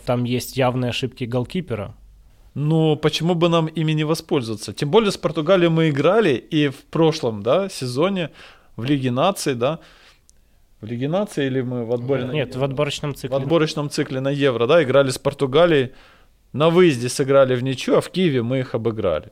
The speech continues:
Speaker 1: Но я тебе скажу, что, мне кажется, та н-, наша команда была гораздо сильнее, чем та, которая есть у нас сейчас, и та Португалия была слабее, чем та Португалия, которая есть сейчас.
Speaker 2: Нас так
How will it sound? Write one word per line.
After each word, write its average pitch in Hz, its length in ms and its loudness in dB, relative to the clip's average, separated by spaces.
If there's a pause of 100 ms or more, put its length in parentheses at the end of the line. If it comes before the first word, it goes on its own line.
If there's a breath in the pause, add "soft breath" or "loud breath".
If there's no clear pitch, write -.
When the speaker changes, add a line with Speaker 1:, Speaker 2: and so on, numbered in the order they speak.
Speaker 1:
Но 139 180 -4
я 160 120 0
тебе 160 260 -8
скажу, 151 360 -6
что, - 200 -8
мне 135 160 -4
кажется, 127 340 -6
та 143 220 0
н-, 123 200 -6 (140)
наша 131 340 -2
команда 123 580 -6
была 113 680 -8
гораздо 120 440 -4
сильнее, 120 420 -6
чем 117 220 -12
та, 120 160 -6
которая 120 340 -6
есть 120 220 -8
у 123 40 -6
нас 123 220 -4
сейчас, 156 500 -2
и 143 60 -4
та 139 200 2
Португалия 127 680 -2
была 110 260 -4
слабее, 120 440 -6
чем 110 280 -10
та 120 140 -10
Португалия, 113 520 -8
которая 107 360 -10
есть 104 220 -12
сейчас. 98 440 -14
Speaker 2:
Нас 151 240 -2
так - 180 0